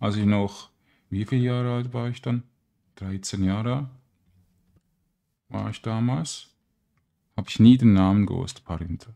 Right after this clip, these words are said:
Ich hab's einfach nicht gewusst. Also ich hab's nicht merken können.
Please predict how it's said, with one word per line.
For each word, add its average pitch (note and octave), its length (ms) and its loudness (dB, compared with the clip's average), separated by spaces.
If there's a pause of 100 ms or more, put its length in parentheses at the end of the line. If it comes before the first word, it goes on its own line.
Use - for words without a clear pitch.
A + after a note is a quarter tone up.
(100)
Ich - 100 -16
hab's - 220 -16
einfach C3 480 -4 (380)
nicht A2 420 -4 (120)
gewusst. - 500 -14 (920)
Also F#2+ 160 -10
ich G2 100 -12
hab's G#2 200 -10
nicht F#2+ 200 -8
merken E2 340 -12
können. A#2+ 220 -20